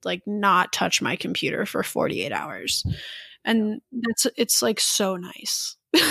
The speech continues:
Speaker 1: It's the
Speaker 2: Yeah, I
Speaker 1: nicest
Speaker 2: think it's a work in progress. Like, yesterday I did that. I, I think I touched my phone, like, twice the entire day. And,
Speaker 1: Yeah,
Speaker 2: uh,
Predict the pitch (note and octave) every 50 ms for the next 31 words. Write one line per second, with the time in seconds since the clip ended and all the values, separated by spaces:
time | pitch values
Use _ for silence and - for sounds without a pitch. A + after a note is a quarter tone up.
0 | C#4+ D4 C#4 B3 A3+ - - _ - G#3 - - - - C#4+ D3+ D3 E3+ F3+ D#3+
1 | D3 E3 G3 A3 G#3+ A#3+ F#3 - D#3+ D3 C#3 D3+ D#3+ D3+ - D3+ C#3 C3+ D3+ D3
2 | F3+ G#3 F#3+ D3+ B2+ G#2+ G2+ - - - C3 B2 A#2+ A#2 G#2+ A#2+ B2+ C#3+ C#3+ -
3 | - F#3 D3 C3 A#2+ A#2 A2 A2+ A2+ A2 - A#2 A2+ G#2 - A2 G#2 G#2 A2 A2
4 | A2 A2 G2+ - - - C3 C#3 B2+ - _ _ _ - B2 A#2 C#3+ D3+ D3 C3
5 | A#2 G#2+ - - _ _ _ - - C3 B2 - - C3+ A#2 A2 - B2+ B2 A#2+
6 | G#2 G2 F#2 - - - B2+ A#2+ B2 A#2+ - - - A2 G#2 G2+ F#2 - G#2+ G#2+
7 | A2 A2 G#2+ F#2+ G2+ F#2+ F2+ F2 F2+ F2+ F#2 - _ _ _ _ _ _ _ _
8 | _ _ _ _ - A#2+ A2+ - - G#2+ G#2 - - - - -